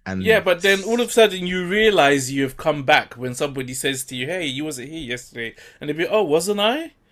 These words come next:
Speaker 1: Yeah, so
Speaker 2: You
Speaker 1: you don't
Speaker 2: don't
Speaker 1: know
Speaker 2: know.
Speaker 1: anything around that. So you, you're literally, th-, those eight hours of work, you're, you don't have any, you don't go home to bed.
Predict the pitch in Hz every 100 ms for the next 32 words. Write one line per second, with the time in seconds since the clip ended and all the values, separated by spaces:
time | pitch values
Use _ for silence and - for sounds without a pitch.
0 | - 135 127 98 - 110 160 165 117 110
1 | 160 156 - - 123 113 110 101 98 113
2 | 104 80 64 104 101 107 101 113 113 127
3 | - 95 85 - 95 107 110 101 113 117
4 | - _ - 120 117 110 101 101 95 107
5 | 95 87 - - - - _ _ 104 101
6 | 104 113 135 120 - - - 110 110 107
7 | 104 127 143 120 - 120 107 113 107 107
8 | 92 85 92 101